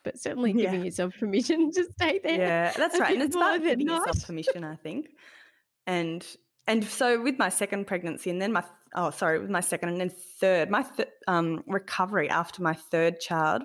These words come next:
Speaker 2: was better than after my first and second. And I really do put it
Speaker 1: Mm-hmm.
Speaker 2: down to the fact that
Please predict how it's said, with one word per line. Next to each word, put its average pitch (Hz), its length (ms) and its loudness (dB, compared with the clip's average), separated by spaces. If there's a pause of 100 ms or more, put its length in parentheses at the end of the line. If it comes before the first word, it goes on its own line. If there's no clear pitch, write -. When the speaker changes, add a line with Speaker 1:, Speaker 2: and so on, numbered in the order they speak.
Speaker 2:
was 185 160 0
better - 480 -2
than 160 180 0
after 160 300 0
my 147 100 0 (100)
first 160 300 2
and 156 100 -2
second. 175 480 -2 (460)
And 190 320 2
I 226 360 4
really 220 400 4
do 170 340 2
put 190 160 -2
it 170 80 2
Speaker 1:
Mm-hmm. 180 80 -12
Speaker 2:
down 160 380 0
to - 140 -16
the 165 80 -12
fact - 340 -6
that 151 160 -2